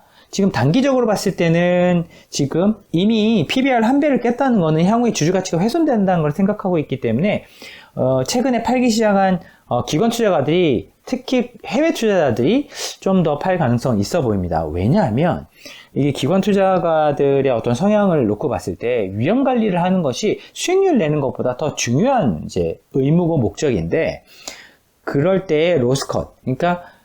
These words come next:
특정 자산을 샀을 때 예상치 못한 손실이 급격하게 확대되면 강제로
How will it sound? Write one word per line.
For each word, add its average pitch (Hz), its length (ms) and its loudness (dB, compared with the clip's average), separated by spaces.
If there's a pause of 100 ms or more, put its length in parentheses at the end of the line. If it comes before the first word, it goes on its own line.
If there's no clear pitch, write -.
(320)
특정 262 340 0
자산을 165 360 2
샀을 202 340 0
때 131 320 2
예상치 233 380 0
못한 175 640 2
손실이 220 560 0
급격하게 220 560 -2
확대되면 165 800 0
강제로 127 680 0